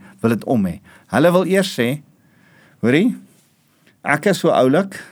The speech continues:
ek is so wonderlik, ek weet so baie van die Here, daarom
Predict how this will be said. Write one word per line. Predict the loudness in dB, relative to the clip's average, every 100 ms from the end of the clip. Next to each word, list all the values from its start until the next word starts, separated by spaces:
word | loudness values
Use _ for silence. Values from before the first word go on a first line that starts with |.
| -20 -6
ek | -6
is | -2
so | -2
wonderlik, | 0 2 0 0 -2
ek | -4
weet | -4 0 0 0
so | -2 -4
baie | 0 2 2 2
van | 0 -2
die | 0
Here, | 0 -2 -4 _ _ _ -20 -20 _ -16
daarom | -10 -2 2 4 2 0 -2